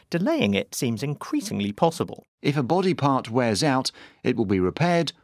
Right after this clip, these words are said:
Speaker 2: or replaced altogether. D N A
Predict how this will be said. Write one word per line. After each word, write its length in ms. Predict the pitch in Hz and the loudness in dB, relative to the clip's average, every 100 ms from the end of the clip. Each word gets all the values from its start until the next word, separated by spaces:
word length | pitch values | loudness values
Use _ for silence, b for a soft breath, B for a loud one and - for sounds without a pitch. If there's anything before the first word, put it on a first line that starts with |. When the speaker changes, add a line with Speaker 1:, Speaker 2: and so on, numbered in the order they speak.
| b | b
Speaker 2:
or 160 | - 131 | 0 0
replaced 420 | 120 123 117 - | 2 0 2 0
altogether. 560 | 104 101 92 87 73 - _ _ _ B B - | 0 0 0 0 -2 -8 _ _ _ B B 0
D 180 | 123 160 | 2 4
N 140 | 147 | 4
A 260 | 139 131 | 4 2